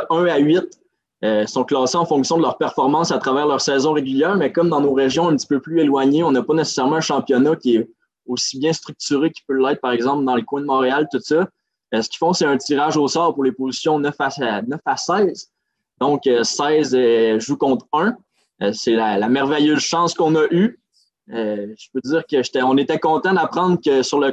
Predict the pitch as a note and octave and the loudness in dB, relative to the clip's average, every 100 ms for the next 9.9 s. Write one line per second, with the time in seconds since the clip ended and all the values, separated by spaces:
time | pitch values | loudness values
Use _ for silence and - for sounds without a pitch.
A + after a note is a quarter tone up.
0 | - C3+ B2+ A#2 A2+ A#2 C3 C3+ D3+ C3+ | -2 0 2 2 0 -2 -2 0 0 0
1 | C#3 B2+ D#3+ D#3+ C3 A2 C3 A#2+ - - | -2 -2 0 2 2 2 -2 -2 -2 0
2 | C#3 D3+ C#3+ C#3+ D#3 - E3+ - - C3 | 0 -2 -4 -2 -2 0 -2 -2 -4 0
3 | C3 - C#3+ C3+ - C#3 C3+ B2+ C3+ D#3+ | 0 0 -2 -4 -4 -2 -2 -4 -4 -6
4 | - A2 - B2+ D3 C#3 - F3+ - C#3+ | -8 -10 -2 0 0 -2 0 -2 0 2
5 | B2+ B2 A#2 - _ _ _ - A#2+ E3 | 2 2 -2 -10 _ _ _ -4 -2 0
6 | E3 - - D3 C#3 C3+ C3 B2+ - C#3 | -2 -4 -4 0 2 2 2 0 0 -2
7 | B2 D3+ D3 C3+ C3 - D3+ F#3 D3+ - | 0 2 2 2 0 0 -2 -2 -2 -2
8 | F#3 D3 C#3+ E3 F3+ E3+ - F3+ F3 D#3 | -2 0 0 0 0 0 0 -2 -2 -2
9 | D#3+ F3 D3+ C3+ C#3 C3+ D3 C3+ | 0 2 0 0 0 0 0 0